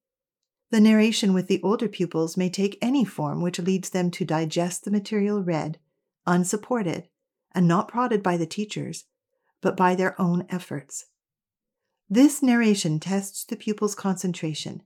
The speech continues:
and enables her to test how far she has assimilated what is read. It also tests the books used,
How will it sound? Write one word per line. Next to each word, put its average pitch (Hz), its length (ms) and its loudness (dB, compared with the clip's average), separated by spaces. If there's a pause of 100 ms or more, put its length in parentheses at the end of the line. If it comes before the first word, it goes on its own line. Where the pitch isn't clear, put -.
(420)
and 202 160 6
enables 214 400 4
her 220 160 0
to 202 100 -2
test 196 360 -4
how 196 120 -4
far 214 320 -2
she 196 160 -2
has 175 180 -2
assimilated 185 720 -4
what 180 120 -2
is 190 120 -6
read. 214 280 -6 (680)
It 180 140 2
also 180 340 2
tests - 520 -6
the 190 100 -2
books 208 260 -2
used, 185 460 -2